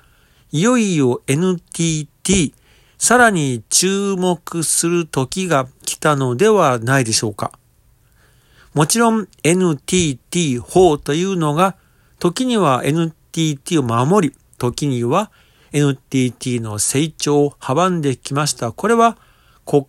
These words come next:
会の今回、これからの状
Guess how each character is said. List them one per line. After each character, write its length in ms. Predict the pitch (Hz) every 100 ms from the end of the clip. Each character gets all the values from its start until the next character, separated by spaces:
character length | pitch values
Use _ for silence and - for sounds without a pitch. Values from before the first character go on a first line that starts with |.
| _ -
会 340 | 143 131 131
の 320 | 160 185 180 _ _ - -
今 280 | 135 131
回、 320 | 117 - 113 110
こ 120 | 170
れ 120 | 127
か 180 | - 127
ら 140 | 113
の 280 | 127 185 156
状 360 | 110 151 175